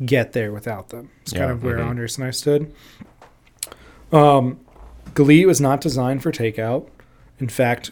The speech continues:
Speaker 1: we never did takeout. Like, unless someone was, like, a regular and, like, really wanted something and we, like, make it happen for 'em. But, like, we didn't carry to-go boxes.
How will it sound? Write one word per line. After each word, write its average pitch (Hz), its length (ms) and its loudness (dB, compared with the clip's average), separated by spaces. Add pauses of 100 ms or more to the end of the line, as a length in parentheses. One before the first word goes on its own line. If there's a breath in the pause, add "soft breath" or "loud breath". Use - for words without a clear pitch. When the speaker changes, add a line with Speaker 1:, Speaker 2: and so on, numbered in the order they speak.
Speaker 1:
we 131 120 -4
never 123 360 0
did 110 180 -6
takeout. 113 540 -8 (460)
Like, 120 280 -4
unless 135 360 -2
someone 127 380 -4
was, 120 140 -6
like, 117 240 -6
a 139 100 -4
regular 135 640 -2
and, 135 160 -4
like, 120 220 -6
really 120 420 -4
wanted 113 500 -8 (500 soft breath)
something 151 920 -4
and 127 160 -6
we, 120 180 -2
like, 120 200 -6
make 123 200 -6
it 123 60 -2
happen 120 320 -8
for 165 220 0
'em. 175 80 0
But, 127 120 2
like, 120 220 -4
we 131 160 -2
didn't 120 360 -4
carry 117 280 -6
to-go 113 380 -6
boxes. 117 640 -8